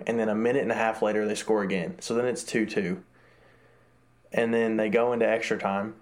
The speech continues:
Uh, Argentina scored again. And then France got a penalty and scored another one. So then it was three three. And then France had a clear, like, shot on goal. They were through. It was just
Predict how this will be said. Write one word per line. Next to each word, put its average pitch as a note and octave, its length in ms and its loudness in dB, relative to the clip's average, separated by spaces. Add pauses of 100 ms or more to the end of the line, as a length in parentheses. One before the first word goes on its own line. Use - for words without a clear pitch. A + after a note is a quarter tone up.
(2000)
Uh, B2+ 60 6 (180)
Argentina C3 540 2
scored A#2 320 2
again. A2 500 0 (1200)
And A#2 140 0
then A2 120 2
France B2 540 0
got A2+ 160 2
a A2 40 -2
penalty A2+ 460 0
and G#2+ 160 -2
scored A2+ 440 0
another A2 280 2
one. F#2+ 140 -2
So - 100 -8
then C3+ 140 2
it B2+ 40 0
was A#2 120 -4
three B2 240 0
three. G#2+ 440 -2 (800)
And A#2 120 4
then B2+ 140 2
France D3 340 2
had C3+ 120 4
a - 80 2
clear, C#3 420 2
like, A#2 260 2
shot B2 280 4
on B2 120 0
goal. A2 400 2 (220)
They A#2 140 4
were A2 120 2
through. A#2+ 540 2
It - 40 0
was A2 120 -2
just A2+ 380 -2